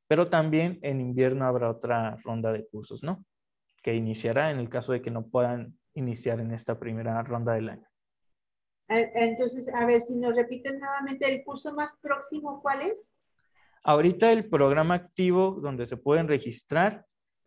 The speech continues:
Speaker 1: es el programa de Geeksnote, que es para que ustedes, pues, se formen como analistas de datos. Como les decía, son primero,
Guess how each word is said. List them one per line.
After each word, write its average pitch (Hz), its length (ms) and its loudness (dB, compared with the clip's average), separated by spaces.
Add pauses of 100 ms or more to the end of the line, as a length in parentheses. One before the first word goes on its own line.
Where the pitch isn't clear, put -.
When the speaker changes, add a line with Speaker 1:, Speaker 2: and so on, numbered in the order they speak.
(100)
Speaker 1:
es - 340 -4
el 175 320 2
programa 139 680 2
de 151 500 -2
Geeksnote, 156 760 -2
que 139 140 4
es 135 100 2
para 143 340 2
que 143 180 -2
ustedes, 135 640 -2 (120)
pues, 135 160 -4
se 123 80 -6
formen 151 640 -2 (160)
como 131 220 -4
analistas 127 580 0
de 131 80 0
datos. 143 360 2
Como 127 180 -8
les 117 140 -4
decía, 135 360 0
son 135 260 -6
primero, 135 600 -2